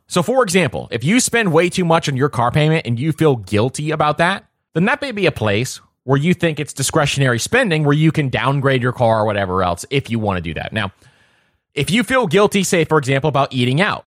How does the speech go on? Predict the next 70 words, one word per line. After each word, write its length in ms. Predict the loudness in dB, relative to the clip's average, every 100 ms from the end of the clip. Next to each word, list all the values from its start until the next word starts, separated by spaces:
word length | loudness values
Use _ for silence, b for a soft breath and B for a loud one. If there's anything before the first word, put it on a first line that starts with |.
| -6
that's 180 | -2
a 60 | 0
big 180 | 0 0
one 160 | 0
for 80 | 0
a 60 | 0
lot 100 | 0
of 80 | -4
people. 340 | -14 -18 -12
Maybe 240 | -4 -2 0
you 120 | -2
feel 200 | 2 2
guilty 240 | 2 0
about 160 | 0 -2
how 180 | -2 0
much 220 | 0 0
you 80 | -4
spend 280 | 0 2 2
on 160 | 2
groceries. 480 | 2 2 2 -2 -2
Maybe 200 | -2 0
you 60 | 0
don't 180 | 2
know 160 | 2 2
how 120 | 2
much 220 | -2 0
you 80 | 0
actually 220 | 0 -2
spend 280 | -6 -2 0
on 120 | 0
these 140 | 0 0
items. 300 | -2 -4 -8
We're 60 |
gonna 140 | -6 -4
figure 180 | 0 0
that 160 | 2
out 240 | 0 -2 -4
on 160 | -2
how 140 | 0 -2
to 80 |
do 100 | 0
that 140 | 0 -2
in 60 |
a 40 | -2
second. 320 | -4 -4 -8 -20 _ _ _ _ _
Or 160 | 0 0
if 120 | -2
you 80 | -2
feel 220 | 0 0
guilty 360 | 2 0 2
about 200 | 0 0
how 180 | 0 -2
much 240 | -2 -4 -2
you 100 | -2
spend 600 | -4 0 2 2 -2 -8 _
on 160 | -2 0
hobbies, 560 | 2 0 0 -2 -8 -4
maybe 220 | -2 0
you 120 | 0
golf 520 | 0 2 2 2 -2
or 40 | -12
you 160 | -14
fish 600 | -10 -2 2 2 -2 -10 _ _
or 80 | 0
you 140 | 2
go 120 | 2
to 80 | 0
really 340 | 0 2 2 2
expensive 560 | 0 -4 -2 -2 -4
gyms 680 | -2 0 0 0 -2 -4